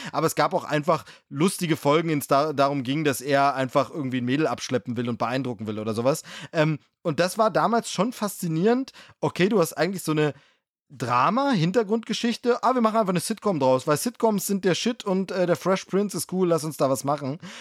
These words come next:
Und daher ist es natürlich komplett naheliegend und logisch, ja, und was, wenn man diese Geschichte jetzt mal so verfilmt, wie man sie hätte vielleicht eigentlich verfilmen, in Anführungsstrichen, müssen, nämlich als Drama. Die Geschichte gibt es total her. Aber,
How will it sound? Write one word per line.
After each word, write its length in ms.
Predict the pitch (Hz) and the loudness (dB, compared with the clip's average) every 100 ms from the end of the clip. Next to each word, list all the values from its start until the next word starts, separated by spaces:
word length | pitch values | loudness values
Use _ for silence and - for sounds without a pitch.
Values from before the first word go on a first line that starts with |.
| - - | -20 -14
Und 340 | - 160 165 - _ _ _ _ - | 0 2 2 -4 _ _ _ _ 0
daher 360 | 143 196 247 | 2 4 2
ist 140 | 190 226 | 0 -4
es 100 | 196 | -2
natürlich 380 | 165 - 202 | -2 -2 -6
komplett 420 | - 127 - 185 - | -4 -6 0 -2 0
naheliegend 560 | 127 156 208 185 190 | 2 2 0 -4 -6
und 80 | 160 | -2
logisch, 340 | 156 185 190 - | 0 0 -2 -4
ja, 200 | 131 160 | 0 0
und 200 | 156 127 | 0 -2
was, 180 | 165 - | -2 0
wenn 80 | |
man 100 | 175 | -2
diese 140 | 160 156 | 0 -2
Geschichte 340 | 139 - 185 | -4 -6 -2
jetzt 140 | 170 151 | -2 2
mal 120 | 143 | 2
so 100 | 127 | 2
verfilmt, 460 | 160 180 156 185 160 | 0 0 2 0 0
wie 80 | |
man 160 | 151 147 | 2 2
sie 140 | 143 | 2
hätte 200 | 135 156 | 0 0
vielleicht 320 | 170 147 135 - | 0 2 2 2
eigentlich 380 | 156 196 160 | 0 0 -2
verfilmen, 420 | - 131 143 139 123 - _ | -2 0 2 2 0 -6 _
in 140 | 127 | -10
Anführungsstrichen, 720 | 104 127 147 127 - 127 123 - | -6 -4 -2 -2 -2 -4 -4 -6
müssen, 540 | 131 156 - 135 147 - - - | 0 0 2 0 0 -4 -20 -4
nämlich 380 | 127 165 151 - | 0 2 0 0
als 280 | 135 - | 0 -2
Drama. 640 | - 117 131 160 139 120 151 156 - _ | -4 0 4 4 4 2 0 -4 -20 _
Die 80 | 127 | -8
Geschichte 500 | 113 - 190 190 240 | -6 0 0 0 -4
gibt 300 | 175 156 - | -4 -8 -6
es 80 | 170 | -6
total 400 | - 135 135 135 | -4 -2 0 0
her. 340 | 117 131 98 - _ _ - | 0 0 -2 -6 _ _ -10
Aber, 920 | 120 143 180 196 185 117 104 92 98 | -2 2 4 4 2 2 0 -2 -8